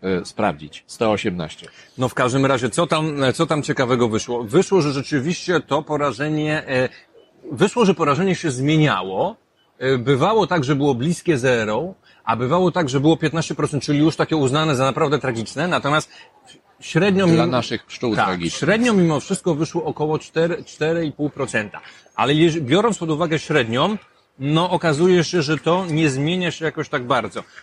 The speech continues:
Speaker 2: Tutaj to pomara-, tutaj zobaczcie, widać, e, niebieskie to są badania.
Speaker 1: Tak.
Speaker 2: Czyli, e, pomiary, można powiedzieć. Widać rozstrzelenie,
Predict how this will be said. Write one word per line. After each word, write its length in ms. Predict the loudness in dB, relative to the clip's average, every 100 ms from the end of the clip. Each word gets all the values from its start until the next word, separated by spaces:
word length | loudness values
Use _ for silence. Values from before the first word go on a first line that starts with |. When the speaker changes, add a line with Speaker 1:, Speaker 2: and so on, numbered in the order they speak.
| _
Speaker 2:
Tutaj 440 | 2 4 2 0
to 80 | -2
pomara-, 360 | 0 2 2 0 -6 _ _ _ _ -2
tutaj 280 | 0 2 2
zobaczcie, 460 | 2 0 0 -6
widać, 380 | -4 -2 -2 -2
e, 340 | -2 0 0
niebieskie 420 | 0 2 2 0 -2
to 100 | -2
są 180 | -4
badania. 320 | -2 -4 -6 -12 _ _ _
Speaker 1:
Tak. 100 | -2
Speaker 2:
Czyli, 360 | -2 0 2 2
e, 40 |
pomiary, 460 | 4 4 4 2 0
można 220 | -4 -4
powiedzieć. 440 | -4 -6 -6 -10 -10
Widać 380 | -4 -2 -2 0
rozstrzelenie, 920 | -4 -4 -8 0 2 2 0 0